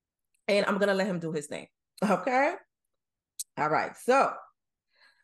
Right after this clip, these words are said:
Doctor Damian Fisher graduated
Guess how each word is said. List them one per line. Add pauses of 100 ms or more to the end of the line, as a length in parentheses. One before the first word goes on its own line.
(460)
Doctor
Damian
Fisher
graduated